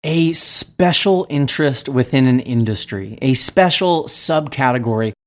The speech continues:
below the general category of whatever your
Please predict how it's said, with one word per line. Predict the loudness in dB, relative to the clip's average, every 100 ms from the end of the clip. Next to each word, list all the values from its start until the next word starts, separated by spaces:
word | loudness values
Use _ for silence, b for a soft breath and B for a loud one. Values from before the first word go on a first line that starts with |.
| _
below | 0 2 2
the | 0 -4 -2
general | 0 2 2 2 0
category | 0 -2 0 0 0 0 -2
of | -2 -2 -2
whatever | 2 2 2 0
your | 0 0